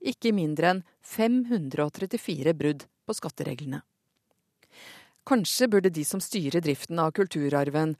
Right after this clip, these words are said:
ha lært av sine forfedre. Blant annet har arkeologene gravd frem flere tusen skrifttavler fra ruinene, som forteller at handelsmenn førte regnskap allerede for fire tusen år siden.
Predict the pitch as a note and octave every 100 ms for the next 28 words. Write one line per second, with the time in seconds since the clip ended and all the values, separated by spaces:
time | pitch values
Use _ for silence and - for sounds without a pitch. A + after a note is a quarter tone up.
0 | _ B3 G#3 E3 D3 D3+ - D3 D#3 D#3+
1 | - - C3 D3 D3+ _ _ _ - -
2 | _ D#3 D#3+ E3 F3+ C#3+ E3 G3+ E3+ C#3+
3 | C#3+ D3+ C#3+ D#3+ D#3 C#3 B2+ C#3 D3 C#3+
4 | D#3+ C3 - D#3 D#3+ - C#3+ E3+ F#3+ -
5 | E3+ E3+ - B3 - C#3+ - D3+ C3+ C#3
6 | D3+ D#3 - C#3+ C#3+ F3 C#3+ C3+ C#3 D3
7 | D3+ C#3+ - - _ - A3 B3 - C#3+
8 | C#3+ F3 - C#3+ C#3 C#3+ - D3+ D#3 -
9 | - - - G3 G#3 C#3+ B2+ - F#3+ E3
10 | - - - F#3 C#3+ E3 C#3+ B2+ C3+ C3+
11 | - E3+ - D3+ B2+ C#3 - B2 - C#3
12 | C3+ C#3 C#3+